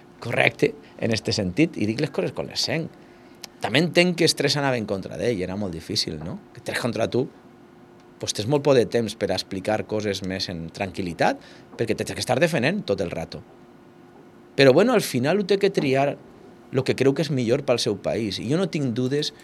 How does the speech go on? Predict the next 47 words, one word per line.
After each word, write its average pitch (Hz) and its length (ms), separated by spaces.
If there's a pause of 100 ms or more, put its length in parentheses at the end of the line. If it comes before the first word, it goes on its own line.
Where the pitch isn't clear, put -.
(160)
que 139 140
Casado 190 400
estarà 117 320
ahí 135 160
pa 120 140
defendre 107 340
al 95 80
P 95 140
P, 139 160 (480)
que 160 100
Rivera 160 400
estarà 147 240
ahí 160 80
pa 156 160
defendre's 127 480
a 104 80
d'ell, 120 220
no 110 100
sabem 113 320
ni 98 80
este 98 240
partit 101 400
què 107 220
és, 120 120
i 87 60
dreta, 117 320
esquerres, 110 480
i - 80
centros, 135 380
i 101 40 (280)
no 123 100
sabem 127 240
mai 113 240
res, 101 240 (400)
i 101 80
serà 117 180
una 135 140
inseguretat 113 560
permanent, 98 540 (560)
i, 123 100
des 101 160
de 85 80
luego, 80 240
pues, 92 180
lo 90 140
de 87 80
Vox, 82 400